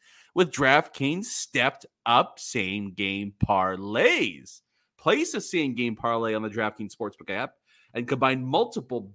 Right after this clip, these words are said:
bets to win big time dough. Never thought I'd say this, but you could do something like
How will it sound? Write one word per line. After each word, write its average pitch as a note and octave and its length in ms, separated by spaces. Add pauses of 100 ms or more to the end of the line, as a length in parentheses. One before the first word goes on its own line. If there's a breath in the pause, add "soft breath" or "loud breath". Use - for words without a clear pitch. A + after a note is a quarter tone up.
bets F#3 460 (300)
to D3 120
win C3 540 (400)
big A#3 460 (300)
time D3+ 540 (320)
dough. F3+ 600 (380)
Never D#3 260
thought C#3+ 180
I'd A#2+ 160
say G#3+ 320
this, G#2 240
but G2+ 240
you C#3+ 80
could G2+ 160
do E3+ 140
something G#2+ 420
like F#2 180